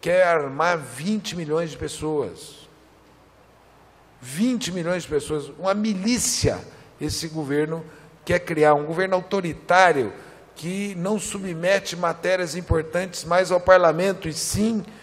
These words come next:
quer governar por decreto. Um estado de exceção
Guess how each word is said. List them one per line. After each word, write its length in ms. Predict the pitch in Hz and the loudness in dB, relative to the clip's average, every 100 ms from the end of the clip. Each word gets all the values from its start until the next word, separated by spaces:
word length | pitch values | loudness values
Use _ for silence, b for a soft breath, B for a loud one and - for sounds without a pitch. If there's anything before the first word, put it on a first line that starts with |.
| B B - - | B B -18 0
quer 160 | 190 | 2
governar 480 | 196 202 190 175 190 | 4 4 2 4 2
por 140 | 196 196 | 2 -2
decreto. 800 | 190 180 170 196 196 - 117 90 B B B B B - | -2 0 6 8 8 2 -10 -10 B B B B B -8
Um 100 | 180 | -6
estado 680 | 180 - - 233 254 190 180 | -4 -6 6 10 10 8 0
de 100 | 160 | -2
exceção 720 | 160 151 139 - 151 175 185 | -2 -2 -2 0 2 2 -2